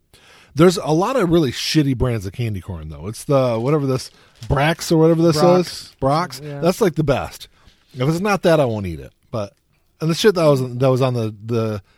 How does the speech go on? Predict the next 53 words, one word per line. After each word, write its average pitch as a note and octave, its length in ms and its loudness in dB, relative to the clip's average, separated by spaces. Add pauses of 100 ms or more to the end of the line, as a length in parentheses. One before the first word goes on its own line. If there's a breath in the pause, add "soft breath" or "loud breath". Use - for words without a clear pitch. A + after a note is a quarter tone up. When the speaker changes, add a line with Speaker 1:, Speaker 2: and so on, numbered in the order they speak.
Speaker 1:
counter D3 260 0
of C3+ 60 2
the B2 40 0
break C3 280 2
room C3+ 160 0
was A2 160 -4
the A2 140 -2
cheap, - 320 -6
nasty, B2 400 -4
generic A#2 360 -6
stuff. C3+ 260 -4
Speaker 2:
Yeah. C3+ 300 -12
Speaker 1:
But C3 100 -10
it - 40 0
was G3 80 0
still B2+ 160 -2
decent. D#2+ 340 -12 (880)
Speaker 2:
Hmm. G#3 100 -10
Speaker 1:
Candy A3 240 -2
corn's E3 300 0
like B2 240 -2
pizza. F#2+ 300 -8
There's G2 160 -6
no D3+ 120 -2
such - 220 -8
thing F2 120 -10
as, D#2+ 180 -14
like, D2+ 240 -16
bad D2+ 400 -16 (1040)
candy G#2+ 240 -6
corn F#2+ 240 -8
or F#2+ 80 -6
Speaker 2:
See, A3 120 0
Speaker 1:
bad G#3+ 80 0
Speaker 2:
we've B3 100 0
had B3+ 100 2
Speaker 1:
pizza. A#3 120 0
Speaker 2:
that A3 80 2
argument G3 360 0
before, F3 300 -4
though, C3 180 -6
and D3+ 100 -8
I, F#3 120 -4
I E3+ 140 -6
would F3 180 -2
agree F#3 240 -6
with E3 140 -2
that D3 200 -2
with C3 140 -10
the B2 160 -12
candy G#3+ 320 -12
corn, B2+ 240 -14
but B2 160 -14